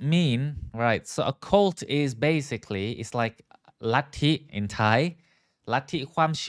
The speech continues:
อ like a, a, a belief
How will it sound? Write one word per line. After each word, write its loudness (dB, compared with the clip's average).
อ 4
like 0
a, 2
a, 4
a 2
belief 6